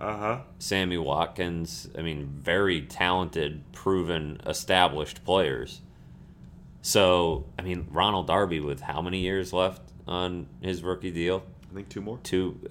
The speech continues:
Speaker 2: has one, he's in the final year of his rookie deal now, right?
Speaker 1: Right.
Speaker 2: So, like, that was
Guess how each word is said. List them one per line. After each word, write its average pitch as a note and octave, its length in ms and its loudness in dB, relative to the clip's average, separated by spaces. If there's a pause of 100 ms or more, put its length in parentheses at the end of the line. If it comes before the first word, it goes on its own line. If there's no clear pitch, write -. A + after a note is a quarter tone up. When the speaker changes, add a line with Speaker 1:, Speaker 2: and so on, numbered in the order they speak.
Speaker 2:
has E2+ 240 2
one, F2 420 2
he's F2+ 200 -2
in F#2+ 100 0
the E2 60 -4
final F2+ 300 2
year D#2+ 140 2
of D2 80 -2
his D2+ 120 -6
rookie D#2 200 -4
deal C#2+ 180 -4
now, D2 320 -2
right? - 200 -2
Speaker 1:
Right. - 100 -12
Speaker 2:
So, D#2 400 2 (560)
like, - 340 0 (1200)
that F2+ 200 4
was F2 260 -2